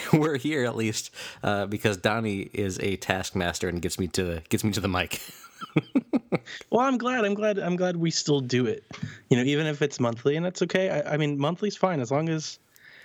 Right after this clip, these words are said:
Speaker 2: my thing has always been consistency. If we can come up with a consistent release, people will be there for it. You know,
Speaker 1: Yeah.
Speaker 2: not everything has to be weekly. It's okay.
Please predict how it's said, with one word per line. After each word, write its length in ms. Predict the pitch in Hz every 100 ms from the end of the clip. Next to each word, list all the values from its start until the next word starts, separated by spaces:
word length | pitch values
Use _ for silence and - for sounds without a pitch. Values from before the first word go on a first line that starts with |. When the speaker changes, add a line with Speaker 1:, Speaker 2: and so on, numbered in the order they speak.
| - -
Speaker 2:
my 100 | 165
thing 180 | 202 190
has 120 | 165
always 200 | 165 151
been 180 | 165 147
consistency. 560 | 135 123 135 113 104
If 120 | 107 131
we 80 |
can 120 | 127 135
come 180 | 147
up 120 | 156 151
with 120 | 143
a 60 |
consistent 640 | 139 131 - 139 147 135 - _ _ - - - -
release, 400 | 120 127 139 -
people 340 | - 127 120
will 80 | 113
be 120 | 117
there 180 | 107 107
for 180 | - 104
it. 140 | 160 - _ -
You 80 |
know, 80 | 113
Speaker 1:
Yeah. 80 | 135 - -
Speaker 2:
not 120 | 127 139
everything 340 | 143 135 147
has 160 | 135 131
to 60 |
be 140 | 135 113
weekly. 380 | 113 123 131 - -
It's 180 | 147 147
okay. 260 | 139 131